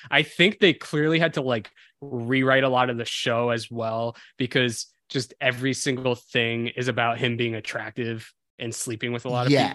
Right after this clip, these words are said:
Speaker 1: people.
Speaker 2: that's
Speaker 1: And they're
Speaker 2: the
Speaker 1: not, like,
Speaker 2: other thing.
Speaker 1: referencing his life as an actor at all, as, like, a serious,
Speaker 2: Yeah.
Speaker 1: he's not a seri-, he is not treated as a serious actor in this
Speaker 2: They
Speaker 1: episode.
Speaker 2: don't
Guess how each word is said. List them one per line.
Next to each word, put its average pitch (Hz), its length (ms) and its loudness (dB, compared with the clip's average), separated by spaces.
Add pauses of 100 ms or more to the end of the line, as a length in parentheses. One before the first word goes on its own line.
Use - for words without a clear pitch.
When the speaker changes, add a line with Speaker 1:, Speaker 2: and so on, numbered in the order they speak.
(100)
Speaker 1:
people. 143 380 -4
Speaker 2:
that's 214 200 6
Speaker 1:
And 156 100 4
they're 151 120 8
Speaker 2:
the 135 60 6
Speaker 1:
not, 147 180 2
like, 160 120 6
Speaker 2:
other 127 100 2
thing. 139 260 4
Speaker 1:
referencing 156 480 2
his 131 300 0 (500)
life 123 360 0
as 127 140 2
an 117 80 -4
actor 135 480 -4
at 143 120 -2
all, 151 120 2
as, 123 140 0
like, 127 160 -6
a - 40 -4
serious, 123 340 0
Speaker 2:
Yeah. 101 160 -8
Speaker 1:
he's 175 160 6
not 151 180 4
a - 20 2
seri-, 143 280 2 (160)
he 180 160 4
is 165 100 4
not 160 180 2
treated 135 360 -2
as 113 140 -2
a 113 40 -6
serious 120 440 -8
actor 113 500 -12 (220)
in 123 140 -6
this 165 160 8
Speaker 2:
They 160 60 0
Speaker 1:
episode. - 300 -10
Speaker 2:
don't 202 500 4